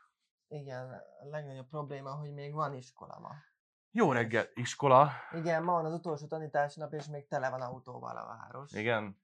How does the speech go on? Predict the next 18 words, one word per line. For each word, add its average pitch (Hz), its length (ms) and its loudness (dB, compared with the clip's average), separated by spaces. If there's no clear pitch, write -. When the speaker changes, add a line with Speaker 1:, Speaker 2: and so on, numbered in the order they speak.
Speaker 2:
Ó. 120 260 -6
Speaker 1:
De 147 220 -4
Speaker 2:
Utána 127 160 4
mindenki 135 320 2
megy 113 160 2
nyaralni. 95 460 2
Speaker 1:
Á, 196 240 2
mert 160 200 0
úgy 185 140 -2
legyen, 147 440 -2
csak 147 240 -6
komolyan 156 340 -6
én 147 80 -10
ezt 139 160 -14
nem 180 140 -6
értem. 120 480 -12
Tudod, 160 300 -6
hogy 127 220 -10